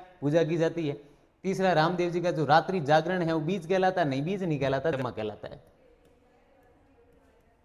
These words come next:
पहली बात तो जागरण और जो जम्मा है दोनों अलग अलग ही concept है, जागरण कह ही नहीं सकते, ठीक है। और रामदेव जी के पांच रंगों की ध्वजा है वो क्या कहलाती है? अपनी नेजा,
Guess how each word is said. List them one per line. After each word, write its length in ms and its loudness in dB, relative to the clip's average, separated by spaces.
पहली 220 0
बात 200 6
तो 60 2
जागरण 440 4
और 200 0
जो 120 -2
जम्मा 260 0
है 120 -2
दोनों 600 0
अलग 220 0
अलग 180 2
ही 100 -6
concept 400 -2
है, 100 0
जागरण 360 2
कह 80 0
ही 100 0
नहीं 120 -2
सकते, 300 -6
ठीक 140 -4
है। 220 -8
और 220 2
रामदेव 340 2
जी 100 -4
के 60 -2
पांच 300 2
रंगों 240 2
की 100 -2
ध्वजा 300 2
है 80 6
वो 100 6
क्या 140 2
कहलाती 340 0
है? 60 4
अपनी 180 -8
नेजा, 260 -6